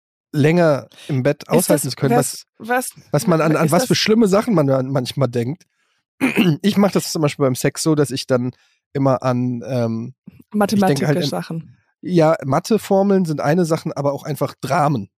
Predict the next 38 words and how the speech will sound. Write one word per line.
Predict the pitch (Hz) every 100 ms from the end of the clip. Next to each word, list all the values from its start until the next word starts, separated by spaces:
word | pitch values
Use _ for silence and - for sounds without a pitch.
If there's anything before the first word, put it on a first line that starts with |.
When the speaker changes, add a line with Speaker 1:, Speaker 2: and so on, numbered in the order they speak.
| _ -
Speaker 1:
Ja, | 120
jetzt | 135 -
zum | 131
Beispiel | 131 135
habe | 131
ich | -
an |
diesen | 135 131 127 - -
Kriegsfilm | - 196 - 175 170
gedacht. | 160 160 185 - _ _ -
Speaker 2:
<laughs> | 107 107 - - 98 -
Speaker 1:
Ähm, | 143 135 143 147 156 - - - _ _ _ -
im | 131
Speaker 2:
Aber | 135
ist |
Speaker 1:
Westen | - -
Speaker 2:
zum | 139
Speaker 1:
nichts | 110 -
Speaker 2:
Beispiel |
das | 135 151
Speaker 1:
Neues. | 170 175 - _ _ _ _ _ _ _ _
Speaker 2:
Aber | 214 208
was | 202 202
ist, | 214
wenn | 214
du | 208
den | 196
dann | 196 190
manchmal | 185 - 170
guckst, | - - - - -
dann | 190 - _ _ -
bist | 214 -
du |
dann | 185 180
geil | 180 156 196 415 480 453 _ _ _ _ _ _ _
aus | 262 269
Versehen? | 285 262 285 330
Speaker 1:
Nee. | 247 135 139